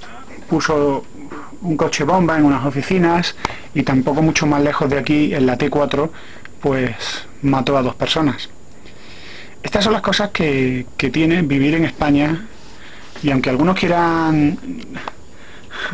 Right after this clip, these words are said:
evitar, omitir o pasar por alto o minimizar el problema del terrorismo,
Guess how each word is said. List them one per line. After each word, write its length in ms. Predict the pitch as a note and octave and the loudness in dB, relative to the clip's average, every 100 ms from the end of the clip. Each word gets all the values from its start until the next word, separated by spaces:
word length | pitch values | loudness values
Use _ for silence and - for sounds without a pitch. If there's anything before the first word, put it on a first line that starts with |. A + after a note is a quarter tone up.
| G3 - - | -6 -8 -4
evitar, 680 | F3 D3 C#3 F#3 E3 D#3+ C#3+ | 0 2 2 2 2 2 2
omitir 800 | C3+ C3+ C3 E3+ D#3+ D3+ D3 C#3 | 4 2 2 2 2 2 2 0
o 120 | B2+ | 0
pasar 300 | C#3 - D3+ | 0 0 0
por 160 | D#3 D3+ | 0 2
alto 340 | E3+ C#3+ C#3+ | 2 2 2
o 200 | C#3+ C#3 | 4 4
minimizar 800 | C#3 C3+ C#3 C3+ C3+ - D#3+ D3+ | 4 4 2 2 0 2 2 2
el 100 | C#3 | 0
problema 400 | C3+ C#3 D3 D#3+ | 2 2 2 2
del 140 | D3+ | 2
terrorismo, 560 | C#3+ C#3+ C#3+ E3 D#3 | 0 0 2 2 2